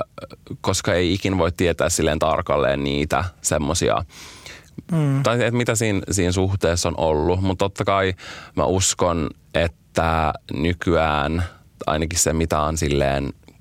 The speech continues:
Speaker 1: kuullut tosi monilta, ö, ystäviltä, että se semmonen ta-, niinku tapailu ja tämmönen voi olla tosi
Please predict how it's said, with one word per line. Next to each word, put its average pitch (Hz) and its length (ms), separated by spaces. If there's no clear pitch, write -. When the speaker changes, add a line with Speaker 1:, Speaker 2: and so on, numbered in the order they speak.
Speaker 1:
kuullut 110 360
tosi 82 240
monilta, 73 600
ö, 78 40
ystäviltä, 95 760
että - 120
se 69 240
semmonen 73 360
ta-, - 120
niinku 78 300
tapailu 78 480
ja 73 80
tämmönen 71 360
voi 71 80
olla 76 100
tosi 76 420